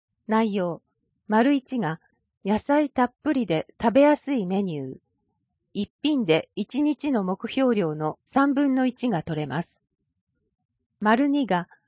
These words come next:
美味しい料理を美味しく撮ろう。撮ろうのとは写真を撮るのと。丸一、丸二共通。これでバッチリ。食中毒を起こさないための注意点。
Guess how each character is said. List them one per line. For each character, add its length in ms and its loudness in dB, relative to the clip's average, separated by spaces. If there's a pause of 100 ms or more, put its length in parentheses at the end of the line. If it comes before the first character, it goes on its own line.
(260)
美 80 2
味 100 2
し 320 -2
い 20 -2
料 260 6
理 180 0
を 240 -2
美 80 4
味 140 4
し 220 -14
く 180 -2
撮 180 -2
ろ 360 2
う。 20 -20 (600)
撮 160 0
ろ 180 4
う 60 0
の 180 -2
と 200 -2
は 240 -2
写 220 -2
真 300 -2
を 60 -2
撮 160 0
る 100 -4
の 160 -10
と。 220 -10 (1160)
丸 260 2
一、 320 -2
丸 260 2
二 180 0
共 240 -2
通。 380 -8 (680)
こ 120 0
れ 120 6
で 140 4
バ 160 4
ッ 120 -4
チ 160 -4
リ。 160 -8 (360)
食 300 -4
中 280 0
毒 420 -2
を 80 0
起 40 -12
こ 120 4
さ 140 0
な 160 2
い 60 -4
た 140 -4
め 140 -4
の 200 -6
注 300 -2
意 100 -4
点。 280 -6